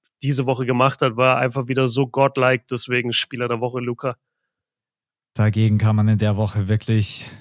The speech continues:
Speaker 2: eigentlich nichts, nichts sagen. Und vielleicht kann man noch sagen, dass Kevin Durant die letzten vier Spiele auch wirklich überragend aussah, hat auch achtunddreißig Punkte aufgelegt bei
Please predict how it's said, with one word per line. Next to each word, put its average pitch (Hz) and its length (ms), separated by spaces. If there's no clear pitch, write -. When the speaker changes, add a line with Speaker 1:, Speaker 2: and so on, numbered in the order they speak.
Speaker 2:
eigentlich 98 420
nichts, - 540
nichts 135 240
sagen. 143 320
Und 135 80
vielleicht 139 280
kann 147 140
man 139 100
noch 139 80
sagen, 139 300
dass 135 180
Kevin 143 260
Durant 135 280
die 147 80
letzten 139 340
vier 139 220
Spiele 131 380
auch 127 180
wirklich 131 260
überragend 131 760
aussah, 123 540
hat 127 160
auch 127 180
achtunddreißig 120 680
Punkte 120 300
aufgelegt 107 680
bei 104 400